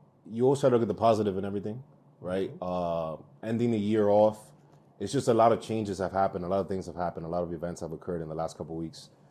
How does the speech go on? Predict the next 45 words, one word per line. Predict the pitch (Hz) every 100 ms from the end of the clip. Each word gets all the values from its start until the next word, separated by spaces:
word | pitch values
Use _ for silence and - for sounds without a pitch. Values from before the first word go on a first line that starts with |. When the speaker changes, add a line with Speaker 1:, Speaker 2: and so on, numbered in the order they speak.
| _ _
Speaker 1:
So | 92
that's | 95 95
why | 104
I | 95
say | 101
emotionally | 90 92 92 - 92
I'm | 85
at | 82
a |
fifty, | - 95 - 87 - - _ _ _ _ _ _ - -
I, | 80 78 - - _ _ -
I |
lost | 90 85 -
a | 82
good | 82
friend | - 87
of | 80
mine, | 82 78 76 _ _ _ _ -
uh, | 82 80 76
about | 78 78
two | 92
weeks | 92 92
ago. | 87 90 95 - _ - _
So | - 95 90
emotionally, | - 85 92 92 92 90 92
and | 87
we |
just | 90 98
talked | 110
about | 87 95 92
this | 87 80 - - - -
two | - 107 92
poc-, | - 87 - -
two | - 101
episodes | 92 85 85 76
ago. | 76 73 - _ -
Speaker 2:
Mm-hmm. | 87 92
Speaker 1:
Um, | 82 82 80 82
so | - 101 92 92
I'm | 90 110
learning, | 120 123 117
I'm | 110 117
learning | 127 123 117
the, | 104
the, | 87 92